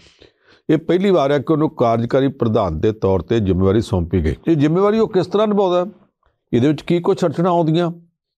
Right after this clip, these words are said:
ਇਹ ਉਹਨਾਂ ਦੀ ਪਾਰਟੀ ਜਾਣੇ। ਉਹਨਾਂ ਦੇ ਜਿਹੜੇ ਵਿਰੋਧੀ ਆ, ਉਹਨਾਂ ਨੇ ਵੀ ਬੜੇ ਨੁਕਸ ਕੱਢੇ। ਮੀਡੀਆ ਵਿੱਚ ਵੀ ਇਹ ਗੱਲ ਆਈ ਕਿ ਕਾਰਜਕਾਰੀ ਪ੍ਰਧਾਨ ਪ੍ਰਧਾਨ ਦੇ ਤੌਰ ਤੇ ਨਹੀਂ ਚੱਲ ਰਿਹਾ,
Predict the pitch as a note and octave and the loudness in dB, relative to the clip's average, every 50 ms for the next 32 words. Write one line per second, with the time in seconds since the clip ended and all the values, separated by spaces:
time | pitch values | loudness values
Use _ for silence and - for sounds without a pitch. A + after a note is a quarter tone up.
0 | _ - A#2 A#2 C3 C3+ E3 F3+ E3+ - G#2 G#2+ G#2 - A#2 G#2+ F2 F2 E2 D2+ | _ -2 0 0 2 0 0 -2 0 0 0 0 0 0 0 0 0 0 -2 -2
1 | A#1+ - _ _ _ _ _ _ _ _ _ _ _ _ _ _ _ _ _ _ | -4 -8 _ _ _ _ _ _ _ _ _ _ _ _ _ _ _ _ _ _
2 | _ - - G2 G#2 G3 - F3 E3+ G3+ G#3+ G3 F3+ G3 G3+ G3+ G3 - - - | _ -2 0 0 0 0 0 0 0 0 0 0 2 0 0 0 -2 -10 -14 -4
3 | - C3 A2 C3 E3 E3 B2 A#2 C3+ F3+ F#3+ B3+ A3 F3+ A2 F2 F2+ F2+ - _ | 0 2 2 4 2 2 2 2 2 2 2 2 0 0 0 -2 -4 -12 -18 _
4 | _ - - D3+ D3+ E3+ F3+ F3 F3+ F3 D3+ B2+ C3 C3+ C3 B2+ B2 - - - | _ -4 0 0 2 2 2 0 0 0 0 0 0 0 0 0 -2 -2 -2 -2
5 | A#2 F#2+ E2+ E2+ - - _ _ _ _ _ _ _ _ _ _ _ - - A2+ | -2 0 0 -2 -4 -8 _ _ _ _ _ _ _ _ _ _ _ -4 0 0
6 | C3 F#3 G3+ A#3+ B3 A#3 G#3+ F#3 - G#3 G3 G3+ G3+ F3 E3+ C#3+ A#2 G#2+ F2+ E2 | 2 2 2 2 0 0 0 0 0 0 0 2 2 2 2 2 2 0 0 0
7 | D#2 E2 - _ _ _ _ _ _ _ _ _ _ _ _ - D#3 D3 A#2+ - | -2 -4 -8 _ _ _ _ _ _ _ _ _ _ _ _ -2 -2 -2 -2 0
8 | - C3 C3+ D3+ D#3 D3+ D3+ F3+ E3+ F3 F#3 F3 F3+ - D#3 C3 B2 A2 G2 G2 | 0 0 0 0 0 -2 -2 -2 0 0 0 -2 0 -2 -2 0 0 0 2 2
9 | A2+ B2 B2 B2 C#3+ D#3+ - - - B2 B2 A#2+ B2+ G#2 F2+ E2 G2+ D3+ E3 E3 | 2 2 2 0 0 -2 -6 -6 -6 -4 -2 0 0 0 0 -2 -2 -2 -2 -2
10 | - B2+ G#2+ G2+ F#2 - - G2 F2+ F#2+ G2 E2 - G2 F2 D#2 E2 F#2 G2 B2+ | 0 0 0 0 -2 0 0 0 0 2 0 0 0 0 0 0 2 2 2 0
11 | - | 0